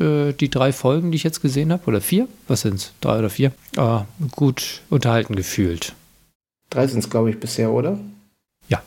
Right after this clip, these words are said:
Speaker 1: also drei oder vier
Speaker 2: Ja,
Speaker 1: sind's.
Speaker 2: ja.
Speaker 1: Genau, und hab
Speaker 2: Ja,
Speaker 1: mich
Speaker 2: okay.
Speaker 1: aber ganz gut, ähm,
Speaker 2: Mhm.
Speaker 1: unterhalten gefühlt. Fand ich okay. Also, aber vielleicht deswegen auch, weil ich nicht viel erwartet hab.
Speaker 2: Ja, ich glaube, das ist auch eine gesunde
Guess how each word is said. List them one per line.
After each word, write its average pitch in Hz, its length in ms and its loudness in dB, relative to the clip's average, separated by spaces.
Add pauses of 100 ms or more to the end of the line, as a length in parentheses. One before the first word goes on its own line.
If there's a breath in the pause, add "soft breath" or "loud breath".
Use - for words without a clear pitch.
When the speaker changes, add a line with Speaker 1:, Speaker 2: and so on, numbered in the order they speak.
(140)
Speaker 1:
also 139 180 2
drei 156 240 2
oder 127 140 -2
vier 131 200 -2
Speaker 2:
Ja, 117 40 -4
Speaker 1:
sind's. 87 280 -10
Speaker 2:
ja. - 140 -10
Speaker 1:
Genau, 110 240 2
und 107 100 0
hab 139 100 4
Speaker 2:
Ja, 208 60 0
Speaker 1:
mich 147 120 2
Speaker 2:
okay. 143 100 2
Speaker 1:
aber 139 140 2
ganz 135 260 -4
gut, - 480 0
ähm, 127 800 2
Speaker 2:
Mhm. - 80 -8
Speaker 1:
unterhalten 107 440 2
gefühlt. 87 440 -4
Fand 113 280 -2
ich 104 140 -8
okay. - 280 -10 (180)
Also, 113 220 -6 (340)
aber 156 320 0
vielleicht 180 300 0
deswegen 143 420 2
auch, 127 260 0
weil 117 260 2
ich 117 160 -4
nicht 117 140 -2
viel 127 120 2
erwartet 98 420 0
hab. - 100 -6 (760 soft breath)
Speaker 2:
Ja, 113 100 4
ich 143 100 0
glaube, 139 200 2
das 131 80 0
ist 139 80 -2
auch 135 100 4
eine 135 140 2
gesunde 131 640 2